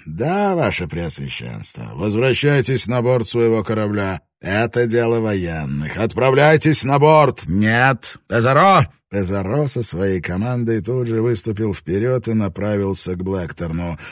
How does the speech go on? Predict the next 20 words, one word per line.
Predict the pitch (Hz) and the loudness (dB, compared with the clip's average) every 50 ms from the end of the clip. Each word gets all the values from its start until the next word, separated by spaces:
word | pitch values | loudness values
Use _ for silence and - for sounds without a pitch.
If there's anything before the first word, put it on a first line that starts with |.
| - - | -18 -12
Ферьера | - - 82 80 78 80 87 95 110 120 120 123 | -8 -6 -4 -4 -4 -2 -2 -2 -2 0 0 0
выхватил | 117 104 90 80 - 78 82 80 78 82 82 | 0 0 -2 -4 -6 -6 -6 -6 -6 -8 -8
пистолет. | 80 85 82 - - 85 85 85 82 82 78 73 - | -6 -6 -6 -4 -4 -4 -4 -4 -4 -6 -6 -6 -6
«Ну, | 78 82 90 98 113 131 135 131 | -4 -4 -2 -2 -2 -2 0 0
англичанин, | 127 123 117 110 98 101 98 95 80 - - - 82 80 78 76 76 73 73 73 73 78 82 87 | 0 0 0 0 0 0 -2 -2 -4 -4 -6 -4 -4 -4 -4 -4 -4 -4 -4 -4 -4 -4 -4 -4
вот | 90 113 131 135 - | -2 -2 -2 -2 0
мы | 131 143 139 131 127 | 0 2 2 2 2
и | |
встретились | 110 - - 104 110 117 120 135 139 123 151 151 147 143 127 - | 2 0 0 2 2 4 4 4 2 2 2 2 2 2 2 2
снова. | - - 123 123 127 123 120 120 113 113 113 113 110 107 95 - - - - - - _ - | 0 0 -2 -2 0 0 2 2 2 2 2 2 2 0 -2 -4 -8 -16 -16 -18 -18 _ -4
Меня | 85 95 107 120 135 139 143 143 139 | -2 0 0 2 2 2 2 2 2
это | 127 - 135 123 | 0 0 -2 0
как | 120 131 120 - | 0 0 0 0
раз | 123 123 123 110 - - | 2 2 2 0 0 -2
меньше | 90 104 120 135 135 131 - - 135 131 113 | -2 0 0 0 0 0 0 0 0 0 0
всего | - - - 120 131 127 123 113 104 | 0 0 0 2 2 4 4 2 2
радует». | 98 98 98 95 85 87 90 92 92 78 - - - - - - - _ | 2 0 -2 -2 -4 -4 -4 -4 -4 -6 -8 -10 -14 -14 -18 -20 -20 _
Блэкторн | - - 92 107 113 - - - 104 104 104 95 95 | -8 -6 -4 -4 -4 -6 -6 -6 -4 -4 -2 -2 -2
вытащил | 90 90 90 80 - 90 85 78 - - - 90 87 | -2 -4 -4 -4 -4 -6 -6 -4 -4 -4 -4 -4 -4
меч. | 82 80 73 71 71 71 - - - | -2 -2 -2 -4 -4 -4 -6 -6 -6